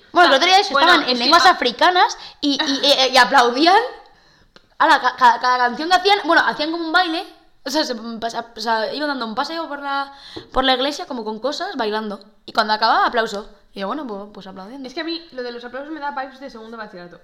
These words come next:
Speaker 2: Porque para los que no lo sepáis, nuestra clase en segundo bachillerato, o sea, yo creo que no hemos aplaudido más en segundo bachillerato porque no hemos podido.
Speaker 1: Sí.
Speaker 2: O sea, aplaudíamos
Speaker 1: Pero yo creo que eso es algo de, pero yo creo que pasa, pasaba en otras clases también, ¿eh?
Speaker 2: Ya,
Speaker 1: Porque
Speaker 2: pero
Speaker 1: yo lo
Speaker 2: nosotros
Speaker 1: sabía.
Speaker 2: montábamos mucho lío siempre.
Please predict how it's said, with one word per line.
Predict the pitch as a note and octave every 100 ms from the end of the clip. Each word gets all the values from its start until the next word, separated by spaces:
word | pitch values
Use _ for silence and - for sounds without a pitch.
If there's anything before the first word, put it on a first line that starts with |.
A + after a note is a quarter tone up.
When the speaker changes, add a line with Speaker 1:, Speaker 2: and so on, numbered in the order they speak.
| _
Speaker 2:
Porque | F#3+ G3
para | F#3 F#3+
los | F#3+ G3
que | A3+
no | B3+
lo | D4+
sepáis, | D4+ D4 C#4+ A#3
nuestra | A#3+ A#3 A3
clase | A3 B3+ D#4
en | D4+
segundo | C4 B3+ A#3+
bachillerato, | A3 A3 G#3+ G#3+ C#4
o | - _ _
sea, | A#3+ G3 - _ _
yo | A#3
creo | C#4+ F4
que | D#4 C4+ - _ _ _ _ -
no | C4
hemos | D#4+ F4+
aplaudido | F#4 E4 D#4 C#4+ B3+
más | A3 G3
en | G#3+ G#3+
segundo | G#3+ B3+
bachillerato | D4 C#4 C4 D#4
porque | D4 - A3+
no | A3+
hemos | B3+ C4
podido. | - F3 F3 E3+ _ _
Speaker 1:
Sí. | - G#3+ G#3
Speaker 2:
O | -
sea, | C4
aplaudíamos | B3+ C4+ C#4 G4
Speaker 1:
Pero | D#4+
yo | D4+
creo | E4+
que | G#4+
eso | - G4
es |
algo | G#4 G#4
de, | F#4+ - - -
pero | B3
yo | B3
creo | D#4+
que | G#4
pasa, | F#4+ D#4+
pasaba | C#4 C4+
en | C4+
otras | A#3
clases | A#3+ A3
también, | F#3+ G#3 F#3
¿eh? | - A#3+
Speaker 2:
Ya, | A3+
Speaker 1:
Porque | C4
Speaker 2:
pero | C4
Speaker 1:
yo | E4
lo | D4
Speaker 2:
nosotros | B3+ C#4+ -
Speaker 1:
sabía. | -
Speaker 2:
montábamos | D#4 D4+ D4 C#4+ C4+
mucho | C#4+ A#3+
lío | G3+ F#3 -
siempre. | F#3+ F3+